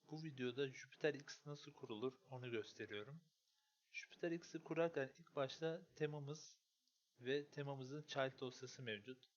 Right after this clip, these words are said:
Child dosyasını etkinleştirdim. Etkinleştirdikten sonra bize bir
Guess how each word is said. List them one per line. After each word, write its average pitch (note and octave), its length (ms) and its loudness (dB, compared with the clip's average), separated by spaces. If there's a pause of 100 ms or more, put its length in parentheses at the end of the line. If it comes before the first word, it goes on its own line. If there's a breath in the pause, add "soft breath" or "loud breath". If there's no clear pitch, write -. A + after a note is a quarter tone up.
(200)
Child E3 280 2
dosyasını C#3 560 0
etkinleştirdim. B2 840 -4 (840 soft breath)
Etkinleştirdikten D#3+ 960 0
sonra D#3 360 -2
bize D#3+ 420 -2
bir E3 260 2